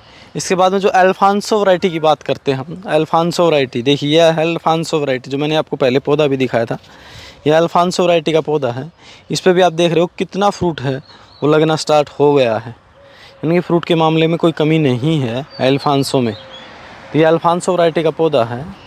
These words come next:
जो यहाँ पे आपको लगा हुआ है, तो इस पे फ्रूटिंग, ज़बरदस्त फ्रूटिंग है। तो इस तरीके से हमारे पास काफ़ी वैरायटियाँ हैं। एक वैरायटी और रह गई है जो हमने यहाँ पे plantation कर रखी है।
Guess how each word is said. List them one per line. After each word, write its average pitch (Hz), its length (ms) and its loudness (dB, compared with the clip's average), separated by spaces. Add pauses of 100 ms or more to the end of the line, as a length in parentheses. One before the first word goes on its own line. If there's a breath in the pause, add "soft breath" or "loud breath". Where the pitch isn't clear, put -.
(240)
जो 147 120 4
यहाँ 147 520 2
पे 147 80 4
आपको 135 240 0
लगा 135 220 2
हुआ 127 260 0
है, 131 180 -12
तो - 160 -12
इस 175 60 -8
पे 196 120 -6
फ्रूटिंग, 180 460 -4 (300)
ज़बरदस्त 139 600 0
फ्रूटिंग 135 380 -4
है। 104 120 -12 (760 loud breath)
तो - 60 -8
इस 202 160 -4
तरीके 214 280 0
से 220 100 0
हमारे 160 240 2
पास 175 280 0
काफ़ी 170 280 -2
वैरायटियाँ 165 420 0
हैं। 165 200 0
एक 160 180 -4
वैरायटी 151 300 0
और 151 240 2
रह 143 180 2
गई 151 180 2
है 143 120 -2
जो 139 120 -2
हमने 131 300 2
यहाँ 127 160 0
पे 120 60 -4
plantation 131 500 -2
कर 135 160 -2
रखी 120 300 -8
है। 123 160 -8